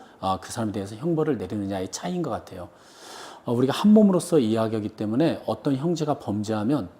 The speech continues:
같이 마음 아파하고 그 부분에서 같이 슬퍼하죠. 그래서 어떤 사람이 범죄하는 것을 봤으면, 어, 거기에, 어, 단기간에 어떤 일들을 빨리빨리 진행하는 게 아니라 그 형제의 이야기를 또 듣고 또 권면하고,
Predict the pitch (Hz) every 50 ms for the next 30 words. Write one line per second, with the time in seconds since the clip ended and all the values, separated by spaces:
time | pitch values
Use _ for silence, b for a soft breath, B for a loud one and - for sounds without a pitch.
0 | - _ _ - - - - - 165 143 - - 110 104 95 - - - 104 90
1 | 87 87 - 90 85 - - _ _ _ b b b b b b _ - - 135
2 | 127 135 143 147 139 131 - - 131 - - - 113 107 - - - 139 147 165
3 | 170 - - - - - - - 196 190 - - 131 107 98 113 139 180 B B
4 | B B B B B - 139 127 135 101 104 - - 147 151 151 143 143 143 135
5 | 135 131 127 127 127 131 131 127 127 123 - - - 110 107 117 123 120 131 127
6 | 127 127 127 120 117 113 - 127 120 - - 101 - - 113 113 147 170 143 95
7 | 85 - B B B B B B B B B B 120 113 110 107 104 - - -
8 | - 104 113 - - 156 143 147 147 147 147 143 147 165 165 - - - - -
9 | - 92 95 95 101 - - - - _ _ - - - 135 135 135 151 143 127
10 | 113 107 127 117 95 - - - - 110 - - 143 135 131 120 113 131 - -
11 | - 160 190 185 - 165 151 143 - - - 120 117 120 113 113 110 104 98 98
12 | 98 110 131 123 - B B B B B B - - 135 127 123 113 143 165 165
13 | 160 139 151 143 135 131 131 127 127 123 95 101 107 110 110 107 107 113 107 107
14 | - 127 - - - - _ - 90 87 87 87 - - 143 120 - - 110 113
15 | 117 117 110 104 101 101 101 95